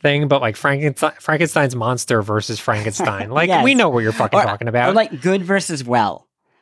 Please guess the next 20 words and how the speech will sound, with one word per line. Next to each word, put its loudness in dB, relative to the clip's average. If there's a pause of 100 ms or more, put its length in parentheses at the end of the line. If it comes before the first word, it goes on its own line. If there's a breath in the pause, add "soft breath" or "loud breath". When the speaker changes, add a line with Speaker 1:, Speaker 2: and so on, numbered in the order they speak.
Speaker 2:
Like, 2
whenever 2
somebody 0
asks 0
how 0
you're -2
doing, -4
and -8
I'm -2
like, -2
"Good." 0 (100)
And 2
they're 2
like, -4 (100)
"I'm 0
doing -2 (120)
well." -4 (560)
And 0
they, 2
like, -2